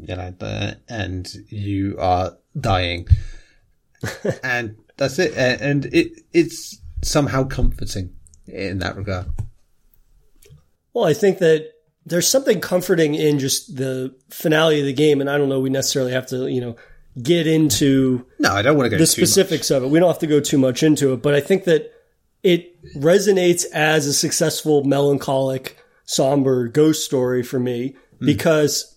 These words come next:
Speaker 2: it kinda just says about life in general, like, no matter how significant you think what you're doing in life is at any given moment,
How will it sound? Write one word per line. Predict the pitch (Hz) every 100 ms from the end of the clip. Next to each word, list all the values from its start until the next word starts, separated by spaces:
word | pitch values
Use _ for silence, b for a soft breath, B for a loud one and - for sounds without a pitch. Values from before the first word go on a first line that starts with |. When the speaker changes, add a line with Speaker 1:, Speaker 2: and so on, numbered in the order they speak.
| -
Speaker 2:
it | 175 -
kinda | 202 202
just | 156 151
says | 185 170
about | 151 - 143 151
life | 139 147 143
in | 139
general, | 127 143 147 131 123
like, | 120 117 _ _
no | 170
matter | 170 190 180 165 147 -
how | - 165 175
significant | 170 170 156 147 156 147
you | 139
think | 143 - 151 139
what | 147 139
you're | 143
doing | 131 139 143 135
in | 131
life | 131 131 139
is | 165 147 131 131
at | 135
any | 135
given | 131 123
moment, | 131 156 135 127